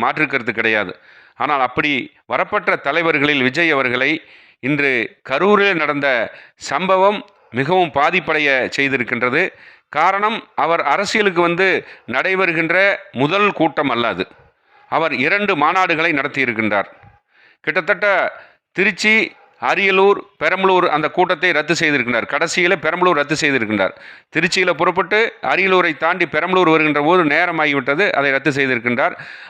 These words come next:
அதற்கு பிறகு நாகப்பட்டினத்திலே நடத்தியிருக்கின்றார் இரண்டு கூட்டங்களை. பிறகு அன்று காலை நாமக்கலிலும் கரூரில் இரண்டு கூட்டங்களை திட்டமிட்டு செ-, அதை ஏற்பாடு செய்திருக்கின்றார்கள். அவருக்கு கொடுக்கப்பட்ட நேரம்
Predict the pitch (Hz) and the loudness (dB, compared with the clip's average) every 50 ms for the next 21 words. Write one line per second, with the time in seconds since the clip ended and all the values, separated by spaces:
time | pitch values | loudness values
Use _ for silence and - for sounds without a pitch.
0 | - 123 143 175 190 180 165 185 165 156 196 202 190 190 165 147 156 175 180 185 | -4 -2 0 0 0 0 0 -2 -2 0 0 0 2 2 2 2 2 2 2 2
1 | 175 170 151 160 156 147 151 151 147 143 131 117 - - - - 139 147 143 139 | 0 0 0 0 -2 0 0 0 2 2 2 0 -2 -6 -6 -6 -4 -4 -2 -2
2 | 147 131 127 123 127 123 127 120 123 135 147 147 139 139 131 123 117 101 - 135 | -2 0 2 0 2 2 2 0 0 0 0 0 2 2 2 2 0 0 0 -2
3 | 117 127 120 117 110 120 151 170 - - - - - - - - _ _ - 180 | -2 0 -2 -2 0 -2 -2 -4 -6 -12 -20 -20 -20 -20 -20 -20 _ _ -4 -2
4 | 208 208 202 208 190 180 151 160 175 175 170 160 131 170 170 185 208 214 220 226 | 0 2 2 2 2 2 2 0 0 0 -2 -2 0 0 2 2 4 4 2 2
5 | 226 220 - - - - _ _ _ _ _ _ 120 143 180 202 214 214 185 180 | 0 -2 -6 -10 -18 -20 _ _ _ _ _ _ -2 0 0 2 2 0 0 2
6 | 185 175 175 196 208 185 - 165 165 180 190 190 180 175 180 160 156 170 175 165 | 0 2 2 2 0 0 0 0 2 4 4 4 4 4 4 4 2 2 0 -2
7 | 156 135 160 175 156 180 165 160 165 170 151 135 107 - 151 143 180 175 170 165 | 0 0 0 0 2 0 0 0 0 0 0 -2 -4 -6 -4 -2 0 0 0 0
8 | 175 156 120 135 143 143 139 135 131 123 123 120 117 113 - - - 127 135 143 | 0 -2 0 0 0 2 2 0 0 0 0 0 0 0 -2 -2 -2 0 0 2
9 | 143 151 175 170 - 175 160 139 131 139 131 127 120 104 113 107 104 101 92 92 | 2 0 0 0 -2 -2 -2 0 0 0 2 2 0 0 0 0 0 0 0 -2
10 | 92 - - _ _ - - - - _ - 127 156 185 185 175 151 170 151 - | -6 -6 -8 _ _ -20 -20 -20 -20 _ -4 -2 0 0 0 0 0 -2 0 2
11 | 170 185 208 190 202 175 196 156 165 165 156 143 131 117 107 131 151 175 185 185 | 0 0 2 0 0 0 -2 -2 0 0 2 2 0 -2 -2 -2 0 0 0 0
12 | 202 214 | 0 -2